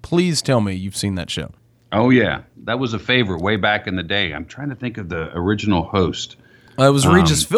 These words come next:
Speaker 1: Philbin, right? He, wasn't he the
Speaker 2: correct,
Speaker 1: first
Speaker 2: yes.
Speaker 1: guy? Yeah.
Speaker 2: Yeah.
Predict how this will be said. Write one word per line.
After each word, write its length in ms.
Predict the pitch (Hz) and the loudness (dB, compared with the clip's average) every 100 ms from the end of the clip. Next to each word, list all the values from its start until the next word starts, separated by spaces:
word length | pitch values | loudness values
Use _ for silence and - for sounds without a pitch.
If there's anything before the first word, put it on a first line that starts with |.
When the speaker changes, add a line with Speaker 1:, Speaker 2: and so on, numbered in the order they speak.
| 381 | 0
Speaker 1:
Philbin, 160 | 107 98 | -2 -2
right? 260 | 104 180 | -2 -2
He, 80 | 165 | -4
wasn't 280 | 127 131 120 | 2 4 6
he 60 | 131 | 4
the 60 | |
Speaker 2:
correct, 120 | 147 | 2
Speaker 1:
first 180 | - 160 | 2 2
Speaker 2:
yes. 80 | 101 | 4
Speaker 1:
guy? 160 | 143 170 | 4 4
Yeah. 460 | 131 127 135 117 104 - _ _ | 2 4 4 2 -2 -10 _ _
Speaker 2:
Yeah. 300 | 101 98 82 | -6 -4 -4